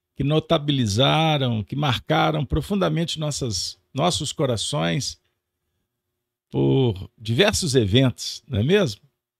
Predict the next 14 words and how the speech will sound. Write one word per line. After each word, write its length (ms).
Fizemos 440
duzentos 720
e 60
setenta 480
e 80
quatro 500
estudos 880
e, 280
por 180
circunstâncias 960
da 180
vida, 840
nós 300
suspendemos, 1120